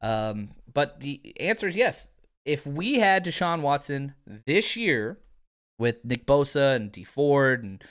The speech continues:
all those people out, we're in the damn playoffs. There is no doubt in my mind.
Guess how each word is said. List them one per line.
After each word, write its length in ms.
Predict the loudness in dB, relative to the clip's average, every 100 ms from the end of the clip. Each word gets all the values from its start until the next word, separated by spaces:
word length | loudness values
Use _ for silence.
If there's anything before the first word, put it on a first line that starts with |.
| _ 2
all 160 | 4 4
those 140 | 2
people 320 | -2 -2 2
out, 240 | 2 2 -4 -20 -20 -8
we're 300 | 4 8 8
in 120 | 6
the 80 | 4
damn 220 | 2 2
playoffs. 420 | 2 0 0 -2
There 140 | 4 4
is 180 | 4
no 400 | -4 -2 4 4
doubt 220 | 6 2 2
in 60 |
my 120 | -6
mind. 320 | -6 -8 -10